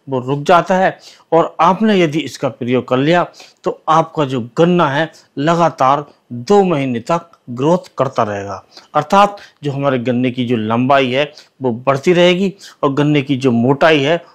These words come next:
वो भी बढ़ती रहेगी। और ये बहुत तेज़ी से काम करेगा और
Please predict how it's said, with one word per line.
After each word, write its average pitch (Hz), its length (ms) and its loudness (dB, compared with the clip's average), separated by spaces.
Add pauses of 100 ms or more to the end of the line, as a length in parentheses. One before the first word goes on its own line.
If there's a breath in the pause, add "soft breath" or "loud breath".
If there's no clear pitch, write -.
(180 soft breath)
वो 139 120 -2
भी 180 160 2
बढ़ती 139 580 -4
रहेगी। 104 400 -6 (360 loud breath)
और 156 120 4
ये 180 160 2
बहुत 151 540 -4
तेज़ी 151 260 0
से 165 140 0
काम 170 260 0
करेगा 185 440 0 (340 loud breath)
और 151 260 0